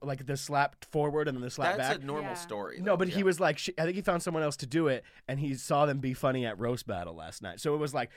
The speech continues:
Speaker 1: "You're not doing the show, somebody from Roast Battle's doing it." Where the two
Speaker 3: Uh.
Speaker 1: slap, and I was like, "Fuck, that sucks." But I was, and she was like, "Let me double check." She goes back there, double checks, and he, she's like, "Yeah, dude, sorry, he has someone else doing it." And I'm like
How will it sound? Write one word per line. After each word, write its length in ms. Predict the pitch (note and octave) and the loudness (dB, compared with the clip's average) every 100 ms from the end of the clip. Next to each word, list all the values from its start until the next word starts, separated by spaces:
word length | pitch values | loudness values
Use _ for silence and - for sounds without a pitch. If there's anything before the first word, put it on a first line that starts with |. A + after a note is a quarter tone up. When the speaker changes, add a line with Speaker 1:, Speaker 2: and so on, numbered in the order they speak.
| - | -12
Speaker 1:
"You're 180 | D3 F3 | 2 6
not 160 | G#3 F3+ | 6 6
doing 220 | F3+ F3+ | 4 4
the 80 | D#3+ | 2
show, 380 | - D3+ D3 - - | 4 4 4 0 -10
somebody 360 | - G3 D3+ D3+ | 0 0 0 -4
from 180 | C#3+ B2+ | -8 -8
Roast 240 | A2+ A#2+ | -10 -8
Battle's 280 | G#2+ G2 F#2+ | -8 -8 -10
doing 240 | G#2 E2+ | -10 -10
it." 100 | D2+ | -6
Where 120 | B2+ | -2
the 100 | C3+ | -2
two 140 | C#3 D#3 | 2 0
Speaker 3:
Uh. 20 | |
Speaker 1:
slap, 280 | - C#3+ C3+ | 2 -2 0
and 100 | E3+ | 2
I 60 | F3+ | 2
was 120 | E3+ | 0
like, 180 | D#3 C3+ | -2 0
"Fuck, 260 | - D#3+ | 0 0
that 160 | C#3 B2 | -2 -4
sucks." 240 | C3 A2+ | -4 -4
But 100 | - A#2 | -2 -4
I 20 | |
was, 140 | A#2 | -4
and 180 | A#2 C#3 | -4 0
she 80 | F#3 | 0
was 80 | D3+ | 0
like, 120 | C#3+ | -4
"Let 80 | D#3+ | -4
me 60 | |
double 220 | D#3+ C#3+ | -2 -2
check." 240 | C#3 B2 - - _ | -2 -4 -6 -16 _
She 120 | - | -6
goes 140 | D#3 C#3 | -4 0
back 220 | C3+ B2 | -2 -2
there, 100 | C3 | -4
double 220 | A#2+ A#2+ | -4 -6
checks, 320 | A#2+ A2+ G#2 - | -6 -6 -8 -8
and 100 | A2+ | -8
he, 120 | A#2 | -8
she's 240 | - A#2 | -8 -8
like, 160 | G2 G2+ | -8 -8
"Yeah, 140 | G#2 | -8
dude, 180 | F#2 F#2+ | -8 -10
sorry, 260 | G#2 F#2 F2+ | -8 -8 -8
he 200 | G2 F#2 | -8 -8
has 160 | F#2+ | -8
someone 180 | G2+ F#2 | -10 -10
else 100 | - | -10
doing 220 | G2+ F2 | -10 -10
it." 80 | D#2 - _ | -12 -20 _
And 100 | - | 2
I'm 80 | G#3+ | 6
like 180 | B3 G3+ | 6 2